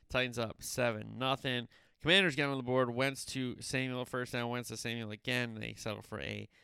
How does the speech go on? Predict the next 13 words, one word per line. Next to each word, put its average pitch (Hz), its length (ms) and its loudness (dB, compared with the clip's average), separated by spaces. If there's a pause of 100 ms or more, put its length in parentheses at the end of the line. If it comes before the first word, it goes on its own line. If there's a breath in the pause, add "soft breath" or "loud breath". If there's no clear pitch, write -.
(220 soft breath)
slide 147 320 4
field 135 200 2
goal. 123 200 2 (320)
Tennessee 113 300 -4
up - 120 -6
seven 107 360 -8
three. 127 260 -2 (1300)
Washington 135 400 -2
gets 120 200 0
the 117 120 -4
ball 131 360 2
back. 120 440 4 (640 soft breath)
Wentz, 147 520 4